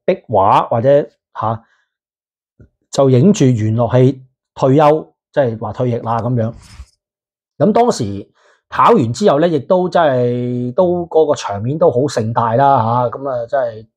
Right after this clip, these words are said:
即係諗住真係退役嘅。咁先至，咁但係就後來就，即係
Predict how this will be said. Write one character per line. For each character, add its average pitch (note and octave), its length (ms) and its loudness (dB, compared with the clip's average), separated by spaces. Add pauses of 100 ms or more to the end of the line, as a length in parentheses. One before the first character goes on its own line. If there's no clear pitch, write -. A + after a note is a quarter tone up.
即 C#3+ 80 -2
係 C#3 80 0
諗 C3 160 0
住 B2 80 4
真 D3+ 180 0
係 B2 120 2
退 A#2 200 2
役 A2+ 60 2
嘅。 G#2+ 260 -4 (680)
咁 E3 160 -2
先 F3+ 200 2
至， D3+ 160 0
咁 F#3+ 160 2
但 C#3+ 160 0
係 C3+ 100 4
就 B2+ 320 2 (600)
後 B2 240 0
來 A2 140 0
就， C3 140 4
即 - 720 -6
係 C3+ 560 2